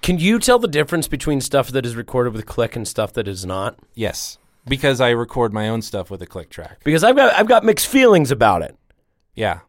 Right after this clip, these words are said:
Speaker 1: You know, um, we were, we didn't used to do click track. And then years ago, um, fourth year freshman, met,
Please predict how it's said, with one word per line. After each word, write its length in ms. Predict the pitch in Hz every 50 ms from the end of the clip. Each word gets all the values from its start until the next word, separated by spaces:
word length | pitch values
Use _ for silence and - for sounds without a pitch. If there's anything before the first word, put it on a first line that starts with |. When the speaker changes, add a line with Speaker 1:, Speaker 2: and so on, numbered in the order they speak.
| _
Speaker 1:
You 120 | - 135 139
know, 420 | 139 135 135 135 135 131 123 131 _ _ _ _ _ _ _ _ _ _
um, 560 | 135 139 139 135 131 131 131 127 127 127 - _ _
we 480 | - 123 117 127 135 175 202 214 214 226
were, 640 | 208 196 190 185 175 170 165 165 160 156 151 135 - - - - - _ _ _ _ _ _ _ _ _ _ _ _ _
we 140 | _ 151 165
didn't 200 | 170 196 190 175
used 280 | 151 156 165 151 - -
to 60 | 127
do 160 | 120 147 143
click 260 | 139 - 147 120 -
track. 320 | - - 110 87 80 - - _ _ _ _ _ _ - _ _ _ _ _ -
And 120 | 123 123
then 200 | 139 135 131 127
years 360 | 131 151 165 180 190 175 -
ago, 580 | 170 143 131 143 135 127 127 131 131 131 135 - _ _ _ - - - - - - - -
um, 640 | 120 123 123 120 117 117 117 113 113 113 110 - - - - - - - - _ - - - - - - - - - - - - - - - - - - - - - _ _ _ _ _ _ _ _ -
fourth 380 | - - - 160 165 160 - -
year 140 | 165 147
freshman, 760 | - - 170 156 151 139 - - 135 120 117 123 139 175 - - - - - - _ - - - - - _ - _ _ - - - - - _ _ _ _ - _
met, 560 | 117 120 127 135 143 147 151 156 160 - -